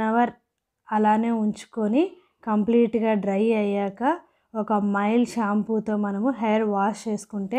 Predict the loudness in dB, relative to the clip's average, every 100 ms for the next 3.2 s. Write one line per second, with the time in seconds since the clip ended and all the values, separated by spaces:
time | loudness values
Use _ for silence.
0 | -2 -2 0 0 -4 -6 -4 -2 0 2
1 | 2 0 -14 _ _ _ _ _ _ -2
2 | 2 2 4 2 2 2 0 -2 -2 -4
3 | 0 -2